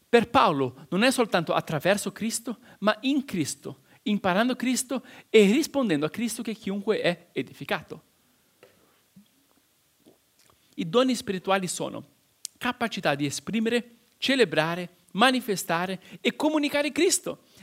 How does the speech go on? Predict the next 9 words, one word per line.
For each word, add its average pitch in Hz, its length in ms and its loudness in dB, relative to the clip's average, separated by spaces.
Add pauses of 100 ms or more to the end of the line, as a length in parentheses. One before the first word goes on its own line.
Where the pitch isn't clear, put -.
in 277 140 6
modi 233 300 0
diversi, - 500 2 (460)
attraverso 175 500 0
le 208 120 2
parole 202 560 -4
o 165 300 -2
le 139 180 -6
azioni. 208 540 -10